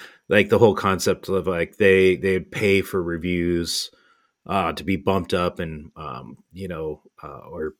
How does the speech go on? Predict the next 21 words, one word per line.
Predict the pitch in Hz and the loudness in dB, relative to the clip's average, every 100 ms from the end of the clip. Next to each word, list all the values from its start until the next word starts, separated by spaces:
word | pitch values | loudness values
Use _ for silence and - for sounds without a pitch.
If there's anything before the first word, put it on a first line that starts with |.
| _ | _
paid | - 107 90 | 0 2 2
to | 82 | 0
have | 87 | -2
'em | 80 80 | -6 -10
removed. | 78 82 87 85 85 - - _ _ _ _ _ - | -8 -4 -2 0 -2 -6 -20 _ _ _ _ _ -8
Um, | 92 85 73 67 64 _ _ _ _ _ _ _ _ - | -6 -6 -8 -14 -20 _ _ _ _ _ _ _ _ -2
but | 123 104 - | 0 0 2
I, | 113 127 | 8 8
I | 110 | 8
remember | 117 110 101 98 | 6 6 2 2
I | 101 | 2
was, | 95 - - 90 | 0 -2 -8 -10
restaurant | 95 104 - 101 87 | -2 -2 0 -4 -4
I | |
was | 85 85 78 | -4 -4 -4
with, | 92 90 87 - _ 95 87 | -2 -2 -4 -12 _ -20 -14
this | - - | -10 -10
is | 78 | -8
a | |
while | 82 76 | -8 -6
ago, | 71 71 71 | -8 -10 -14